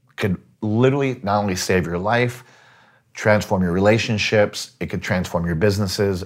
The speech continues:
I mean, it can make such a big impact, which is why I wanna talk about it.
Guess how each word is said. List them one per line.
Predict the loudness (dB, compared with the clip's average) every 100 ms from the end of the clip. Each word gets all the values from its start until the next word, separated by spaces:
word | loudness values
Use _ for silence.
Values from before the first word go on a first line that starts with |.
| -4
I |
mean, | -4
it | -4
can | -4
make | -8 -8
such | -10 -8 -8
a |
big | -6 -6 -6 -10
impact, | -8 -6 -8 -10
which | -12
is | -6
why | 0 0
I |
wanna | 0 -8
talk | -8 -8 -6
about | -8 -10
it. | -12